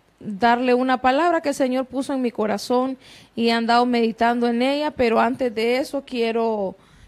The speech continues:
quiero que me ayude a orar. Quiero que me ayude a orar. Ahí donde usted está, pídale al Señor que, que sea él, él el que nos hable.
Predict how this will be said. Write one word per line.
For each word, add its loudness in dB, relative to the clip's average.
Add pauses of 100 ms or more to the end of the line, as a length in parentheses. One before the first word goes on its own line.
quiero -4
que -6
me -6
ayude -2
a -10
orar. -8 (760)
Quiero -14
que -14
me -12
ayude -12
a -10
orar. -10 (1700)
Ahí -6
donde 2
usted -6
está, -12 (480)
pídale -20
al -20
Señor -4
que, -6 (200)
que -4
sea 0
él, 2
él 0
el -4
que -8
nos -14
hable. -2